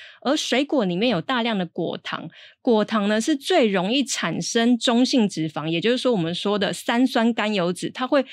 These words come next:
包含在你肝脏外面那一层的脂肪，它跟我们一般吃的葡萄糖不一样吼，它是从肝脏去代谢，所以其实水果呢，现在我们就要建议你减少咯吼，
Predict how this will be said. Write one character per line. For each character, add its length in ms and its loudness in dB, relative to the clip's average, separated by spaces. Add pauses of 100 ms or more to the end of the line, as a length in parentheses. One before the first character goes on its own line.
(240)
包 220 2
含 320 0
在 180 -2
你 140 -2
肝 260 0
脏 280 0
外 180 2
面 180 0
那 120 0
一 20 -2
层 180 -6
的 120 -6
脂 280 -12
肪， 220 -8 (420)
它 120 0
跟 160 2
我 40 4
们 140 0
一 80 2
般 220 0
吃 200 -2
的 120 2
葡 260 -4
萄 220 -4
糖 280 -10
不 220 -2
一 120 -6
样 220 -4
吼， 200 -6
它 120 -2
是 160 -2
从 300 -4 (240)
肝 180 -2
脏 220 -2
去 140 -4
代 260 -4
谢， 240 -2
所 160 -2
以 80 0 (260)
其 140 -4
实 140 -4
水 280 -2
果 260 -2
呢， 200 0
现 220 -2
在 160 -4
我 40 -2
们 200 -4
就 100 -2
要 100 -2
建 240 0
议 60 0
你 180 2
减 360 -2
少 400 -2
咯 320 -2
吼， 200 0